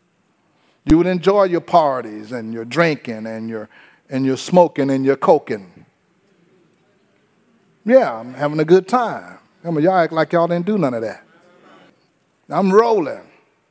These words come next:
and I'm carrying, and I'm riding. Where is the next party? You didn't have no problem. You just, your problem was your D W I and wrecking your car.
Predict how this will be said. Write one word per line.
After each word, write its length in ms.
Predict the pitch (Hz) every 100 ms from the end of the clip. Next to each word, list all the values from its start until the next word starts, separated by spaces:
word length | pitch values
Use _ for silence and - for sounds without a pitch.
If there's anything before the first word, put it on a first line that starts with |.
| _ _ _ _ _ _ _ _
and 140 | - 156
I'm 120 | 160
carrying, 680 | - 214 196 151 117 104 87 _ _ _ _ _ _ _ _ _ _ _ _ _ _
and 160 | 127 143
I'm 160 | 151
riding. 680 | 170 180 170 147 120 110 - - _ _ _ _ _ _ _ _ _ _ _ -
Where 240 | 151 165
is 100 | 151
the 80 | 151
next 280 | 160 156 -
party? 420 | 139 135 120 101 - _ _ _ _ _ _ _ _ _ _ _ _ _ _ _
You 60 | 208
didn't 160 | 240
have 160 | 180 165
no 140 | 156
problem. 580 | 135 160 147 147 160 160
You 60 | 170
just, 320 | 160 147 - _
your 140 | 139 139
problem 460 | - 196 190 151
was 120 | 139
your 120 | 127 127
D 180 | 143
W 340 | 160 147 139 147
I 440 | 143 143 135 165
and 280 | 135 110 107
wrecking 320 | 120 143 143
your 140 | 143 131
car. 500 | 175 202 151 139